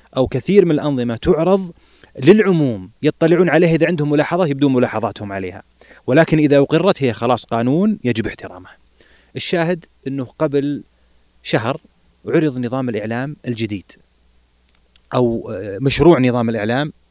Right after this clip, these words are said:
ل-، لمطالعته. وأنا أتجول بهالأنظمة وأقراها، أقرأ بطريقة، يا أخي، أقول: "شف ما شاء الله جودة التنظيم".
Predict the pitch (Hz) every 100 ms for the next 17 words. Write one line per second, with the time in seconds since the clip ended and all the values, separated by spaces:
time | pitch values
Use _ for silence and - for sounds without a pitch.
0 | _ _ 117 - 90 _ _ _ - 120
1 | 117 107 101 90 - - _ - _ _
2 | _ - 226 285 254 160 135 143 110 101
3 | 110 110 127 95 90 92 - 107 131 127
4 | 139 123 101 92 _ _ _ _ _ _
5 | _ - 220 202 190 202 156 _ - 151
6 | 147 175 208 139 127 131 - 123 127 147
7 | 170 170 - 180 - 135 131 - 120 135
8 | 143 120 139 139 120 - 101 92 90